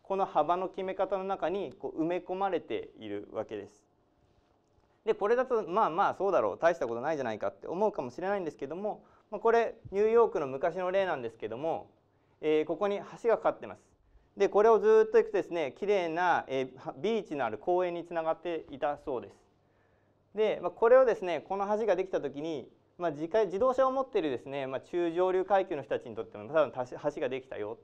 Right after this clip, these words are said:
っていうだけだったんですけども、労働者階級の人たちは自分たちのバスを、あ、車を持っていないので、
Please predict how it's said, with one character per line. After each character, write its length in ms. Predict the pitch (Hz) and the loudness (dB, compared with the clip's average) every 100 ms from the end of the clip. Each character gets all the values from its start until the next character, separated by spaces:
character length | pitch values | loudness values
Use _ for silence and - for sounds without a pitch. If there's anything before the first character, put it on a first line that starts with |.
| _ _ | _ _
っ 20 | - | -16
て 60 | |
い 300 | 110 113 113 | -10 -6 -6
う 80 | 107 - _ _ _ | -8 -12 _ _ _
だ 180 | 131 170 | 2 4
け 60 | |
だ 80 | 226 | 4
っ 40 | 208 | 2
た 140 | 165 | -4
ん 80 | 151 | -6
で 60 | |
す 80 | 143 | -6
け 100 | 151 | -6
ど 80 | 151 | -2
も、 400 | 196 214 131 - _ _ _ _ _ _ _ _ _ _ _ _ _ _ _ _ _ 180 | 2 2 0 -6 _ _ _ _ _ _ _ _ _ _ _ _ _ _ _ _ _ 6
労 220 | 214 262 | 8 10
働 120 | 285 | 8
者 80 | 262 | 6
階 180 | 277 240 | 4 4
級 80 | 208 | 0
の 60 | |
人 100 | 170 | 2
た 60 | 143 | 2
ち 40 | |
は 80 | 127 | 0
自 100 | 123 | -2
分 100 | 214 | -2
た 80 | 202 | -2
ち 60 | |
の 80 | 139 | 0
バ 160 | 165 175 | 0 0
ス 80 | 156 | 0
を、 100 | 160 | 0
あ、 60 | |
車 240 | - 185 185 | 2 2 2
を 40 | |
持 80 | 214 | 0
っ 80 | 226 | -2
て 100 | 139 | -6
い 60 | |
な 140 | 160 185 | -6 -6
い 40 | |
の 140 | 127 113 | -6 -4
で、 340 | 175 135 | -2 -2